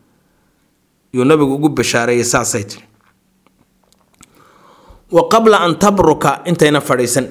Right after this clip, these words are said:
geelu markuu fadhiistay, jalasa lama yidhaha geela.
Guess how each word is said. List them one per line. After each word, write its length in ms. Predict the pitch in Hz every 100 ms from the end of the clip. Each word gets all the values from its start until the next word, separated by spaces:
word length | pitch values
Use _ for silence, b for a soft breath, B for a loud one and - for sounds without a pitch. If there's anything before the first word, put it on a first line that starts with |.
| 139
geelu 280 | 196 202 165
markuu 300 | 196 - 151
fadhiistay, 440 | 139 127 120 135
jalasa 400 | 120 170 156 -
lama 200 | 127 135
yidhaha 180 | 123 117
geela. 300 | 117 131 101